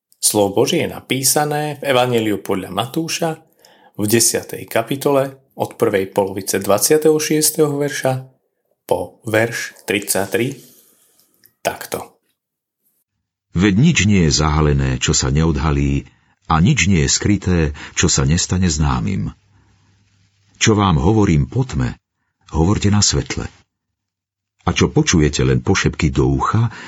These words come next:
Speaker 2: rozhlasujte zo striech. Nebojte sa tých, čo zabíjajú telo, ale dušu nemôžu zabiť.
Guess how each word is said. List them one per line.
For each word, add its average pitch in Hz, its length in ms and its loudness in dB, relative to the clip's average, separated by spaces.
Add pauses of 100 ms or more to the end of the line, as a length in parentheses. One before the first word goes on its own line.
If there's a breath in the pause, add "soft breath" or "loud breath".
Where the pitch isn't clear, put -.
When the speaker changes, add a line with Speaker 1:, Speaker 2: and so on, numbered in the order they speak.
(140 loud breath)
Speaker 2:
rozhlasujte 90 720 2
zo 78 160 2
striech. 62 480 -4 (1200)
Nebojte 120 400 4
sa 67 240 0
tých, 85 400 2
čo - 80 0
zabíjajú 69 640 0
telo, 71 400 -2 (400)
ale 78 240 0
dušu 73 400 0
nemôžu 80 560 2
zabiť. - 480 -6